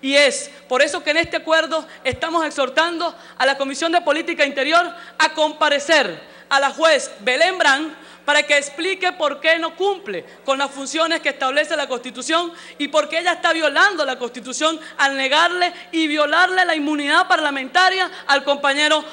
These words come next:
Renz-, al compañero Rosmy Mantilla. De igual manera, la juez Elis Lugo hace lo propio y lo mismo en el caso del compañero Renzo Prieto,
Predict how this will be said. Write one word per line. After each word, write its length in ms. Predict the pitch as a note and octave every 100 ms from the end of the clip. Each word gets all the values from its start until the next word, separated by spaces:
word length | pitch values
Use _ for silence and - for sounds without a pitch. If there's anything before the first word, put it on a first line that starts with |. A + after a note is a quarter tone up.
| -
Renz-, 340 | - D4+ D#4 -
al 220 | C4 C4
compañero 460 | C4+ C#4 C#4 D4+ D4+
Rosmy 320 | D4+ D4 D4+
Mantilla. 480 | C4+ B3 A3+ F#3 E3+ - -
De 160 | A#3+ C#4+
igual 260 | C#4 E4
manera, 460 | F4 F4 D#4+ D4+ E4+ E4 - - -
la 180 | C4 C#4
juez 360 | C#4+ E4+ F4 - C#4+
Elis 480 | C#4+ D#4+ F#4 - - - _ _ _
Lugo 580 | C4 E4+ F4 A#3 D#3+ C#3 - _ _ _
hace 260 | C#4 D4 D#4+
lo 140 | D4
propio 340 | C#4+ D4+ D4+ D#4
y 60 |
lo 100 | C#4
mismo 460 | C4 D#4 D#4 D#4+ D#4 - B3+
en 100 | B3
el 160 | A#3
caso 480 | C#4 C#4+ C#4+ D4 C#4+ - -
del 280 | G#3 C4+ C#4
compañero 560 | C4 - A3+ B3+ C4+
Renzo 420 | C#4 D4 D4+ D#4+ D4+
Prieto, 400 | D#4 D4 G3+